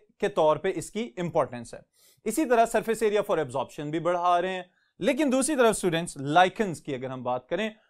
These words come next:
तो ये लाइकेंस क्या कर रहे हैं? फंजाई एल्गी के साथ मिलके रह रही है और एल्गी के साथ मिलके रहने के साथ साथ इनकी एक बहुत जबरदस्त बात है और वो क्या है कि they are lichens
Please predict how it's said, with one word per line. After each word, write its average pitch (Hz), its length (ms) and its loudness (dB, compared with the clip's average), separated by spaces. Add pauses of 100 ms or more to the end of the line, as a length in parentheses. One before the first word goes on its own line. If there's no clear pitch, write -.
(160)
तो 196 60 2
ये 180 280 0
लाइकेंस 220 640 0
क्या 220 160 4
कर 214 200 0
रहे 202 100 -2
हैं? 208 220 -8
फंजाई 180 460 0 (180)
एल्गी 143 260 -4
के 190 80 -2
साथ 202 200 0
मिलके 196 360 -4
रह 196 160 0
रही 196 180 0
है 190 160 0 (360)
और 220 340 6
एल्गी 180 320 -2
के 185 80 -4
साथ 180 200 0
मिलके 170 340 -4
रहने 160 280 -6
के 160 100 -6
साथ 147 220 -2
साथ 175 300 4 (320)
इनकी 180 220 -6 (140)
एक 139 200 -8
बहुत 160 380 0 (160)
जबरदस्त 220 560 2
बात 135 340 2
है 165 160 -2 (280)
और 165 100 2
वो 220 140 6 (100)
क्या 190 180 8
है 185 180 4 (360)
कि 190 120 2
they 185 240 6 (160)
are 160 260 4 (1200)
lichens 160 500 -2